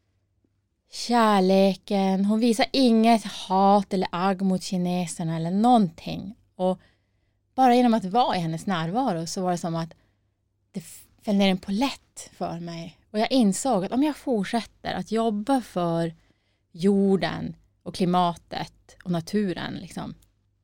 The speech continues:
som var det jag verkligen visste att jag ville göra. Men om jag fortsätter med den här energin som bara är ilska, frustration,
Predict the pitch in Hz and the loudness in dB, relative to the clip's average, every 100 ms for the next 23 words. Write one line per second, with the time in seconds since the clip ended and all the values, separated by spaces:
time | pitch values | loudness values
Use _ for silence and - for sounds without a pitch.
0 | _ - 190 175 175 165 165 175 170 165 | _ -6 -2 0 0 0 0 -2 -2 -2
1 | 165 170 170 185 - 175 165 170 185 190 | -4 -6 -4 -4 -4 -8 -4 0 2 4
2 | 214 156 170 196 220 240 262 208 233 - | 2 2 0 2 2 2 0 2 0 0
3 | 170 170 180 175 226 214 165 165 - 247 | 0 0 -2 -2 0 0 0 -4 -2 0
4 | 214 202 175 - - 240 208 190 - - | 0 0 0 -2 2 4 4 2 -6 -4
5 | 190 185 - 196 - 202 - 208 202 190 | -2 -2 -4 -6 0 0 2 4 6 4
6 | 170 | 2